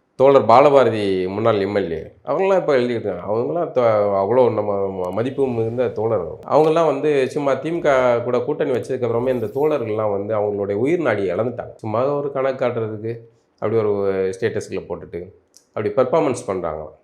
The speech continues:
"நாங்க கண்டிச்சிட்டோம்" அப்படின்னு. ஆக இந்த மாதிரியான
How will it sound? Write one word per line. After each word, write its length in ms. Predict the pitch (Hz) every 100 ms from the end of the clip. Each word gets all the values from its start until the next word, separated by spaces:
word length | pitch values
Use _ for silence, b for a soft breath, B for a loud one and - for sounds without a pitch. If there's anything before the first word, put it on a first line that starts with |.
| -
"நாங்க 340 | 98 101 92
கண்டிச்சிட்டோம்" 340 | 90 90 - 82
அப்படின்னு. 260 | - - _ _ _ _ _ _ _ _
ஆக 160 | 127 131
இந்த 120 | 123
மாதிரியான 420 | 123 131 131 127